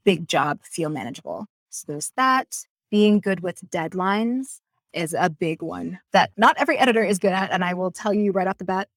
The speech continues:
this is not something I'm good at. But if you aren't going to be good at deadlines, you should be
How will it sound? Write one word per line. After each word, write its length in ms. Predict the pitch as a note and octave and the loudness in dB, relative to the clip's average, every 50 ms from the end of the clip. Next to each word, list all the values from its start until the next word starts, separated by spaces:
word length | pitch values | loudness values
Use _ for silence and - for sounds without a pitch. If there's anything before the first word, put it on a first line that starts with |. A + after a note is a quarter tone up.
| _ - | _ -6
this 160 | F#3+ F#3 - | -6 -4 -4
is 180 | F#3 E3+ E3+ E3+ | -6 -6 -6 -8
not 540 | F3 F#3 F#3+ F3+ F#3 F#3 F#3+ F3+ - - - | -6 -4 -2 0 0 2 2 0 0 -2 -4
something 260 | G3 F3 E3 E3 D#3+ | -6 -6 -6 -6 -8
I'm 100 | D#3+ D3+ | -10 -12
good 140 | - - G2 | -10 -8 -8
at. 160 | A2 G2+ - _ _ _ _ - | -8 -8 -10 _ _ _ _ 2
But 160 | G#3 - - | 2 2 2
if 140 | F#3+ - A3+ | 2 2 2
you 180 | A3+ G#3+ - - | 2 2 0 0
aren't 280 | - A3 C4 C#4 - - | 0 0 0 0 -2 -2
going 180 | - D4 C#4 B3+ | 0 0 2 2
to 60 | G#3 | 2
be 120 | G#3+ G3+ | 0 -2
good 180 | F#3 - F3+ D#3 | -2 -2 -2 -2
at 140 | C3+ - - | -4 -4 -4
deadlines, 500 | E3+ D#3+ D#3 E3+ E3 E3 E3 E3 D#3+ F3 | -4 -4 -2 -2 -2 -2 -4 -4 -6 -8
you 80 | F3 | -8
should 220 | E3 - G3+ E3+ - | -4 -4 -4 -2 -2
be 420 | F#3+ F3+ F3+ F3+ F3 F3+ F3 - | 0 0 2 2 0 0 -2 -4